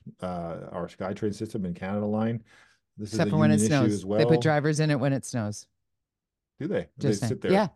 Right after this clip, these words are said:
Speaker 1: and put, and push
Speaker 2: They
Speaker 1: buttons
Speaker 2: sit there
Speaker 1: to open that
Speaker 2: because
Speaker 1: thing in the
Speaker 2: snow
Speaker 1: front?
Speaker 2: can be looked as an obstacle, which stops the train. So they have to be there
Speaker 1: Right,
Speaker 2: to be like,
Speaker 1: and
Speaker 2: "No,
Speaker 1: then,
Speaker 2: that's
Speaker 1: and
Speaker 2: snow.
Speaker 1: then
Speaker 2: Keep going, keep going." Uh,
Speaker 1: Okay.
Speaker 2: let's move on because, like cowbell, more park board.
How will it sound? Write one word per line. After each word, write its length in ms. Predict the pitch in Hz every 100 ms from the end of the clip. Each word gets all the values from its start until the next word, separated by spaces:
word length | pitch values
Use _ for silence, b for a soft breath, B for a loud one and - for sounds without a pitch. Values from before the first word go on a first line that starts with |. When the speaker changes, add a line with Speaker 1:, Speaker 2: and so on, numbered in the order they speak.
| _
Speaker 1:
and 100 | 104
put, 140 | - 117
and 100 | -
push 160 | 110 -
Speaker 2:
They 40 |
Speaker 1:
buttons 260 | - 196 190
Speaker 2:
sit 140 | 247
there 80 | 254
Speaker 1:
to 40 |
open 100 | 185
that 60 | 214
Speaker 2:
because 160 | 196
Speaker 1:
thing 100 | 143
in 60 | 220
the 60 | 202
Speaker 2:
snow 120 | 190
Speaker 1:
front? 140 | 185
Speaker 2:
can 140 | 208 175
be 180 | 170 156
looked 260 | 160 151
as 120 | 151 139
an 100 | 143
obstacle, 480 | 147 139 - 127
which 140 | 113 -
stops 360 | - 123 -
the 120 | - 113
train. 280 | 123 110
So 160 | 92 -
they 60 | 110
have 100 | -
to 60 |
be 120 | 110 117
there 100 | 110
Speaker 1:
Right, 40 |
Speaker 2:
to 40 | 110
be 100 | 113
like, 120 | 95
Speaker 1:
and 80 | 92
Speaker 2:
"No, 80 |
Speaker 1:
then, 60 | 113
Speaker 2:
that's 200 | 113 101
Speaker 1:
and 100 | 101
Speaker 2:
snow. 40 | 113
Speaker 1:
then 80 |
Speaker 2:
Keep 200 | 107 127
going, 300 | - 113 110
keep 180 | 117 -
going." 220 | 127 117 - 110 120
Uh, 120 | 117 151
Speaker 1:
Okay. 80 |
Speaker 2:
let's 200 | 196 240
move 160 | 262 254
on 220 | 214 214
because, 440 | 208 - 240 233 165
like 440 | 156 208 330 -
cowbell, 760 | - 311 370 233 202 220 277 - _ _ _ _
more 340 | 160 208 370 392
park 380 | - 339 381 269
board. 440 | 285 226 165 135